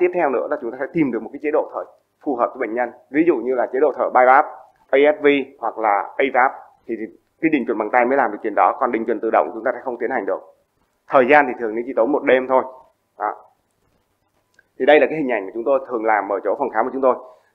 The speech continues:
Thì, à, ở đây là cái, chúng ta thấy đây là một cái phòng điều khiển, bên này là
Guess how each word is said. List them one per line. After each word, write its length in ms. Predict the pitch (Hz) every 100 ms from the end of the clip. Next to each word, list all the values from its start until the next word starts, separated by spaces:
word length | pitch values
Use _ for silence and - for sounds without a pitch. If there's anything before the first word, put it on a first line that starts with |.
| -
Thì, 200 | 127 123
à, 200 | 120 107 - _ -
ở 120 | 113
đây 160 | 135 147
là 80 | 127
cái, 240 | 156 160 147
chúng 100 | 139
ta 100 | 143 123
thấy 120 | 139
đây 180 | 151 139
là 60 |
một 100 | 127 113
cái 60 |
phòng 140 | 139 117
điều 100 | 104
khiển, 260 | 123 107 - - _ -
bên 180 | 135
này 100 | 135
là 80 | 104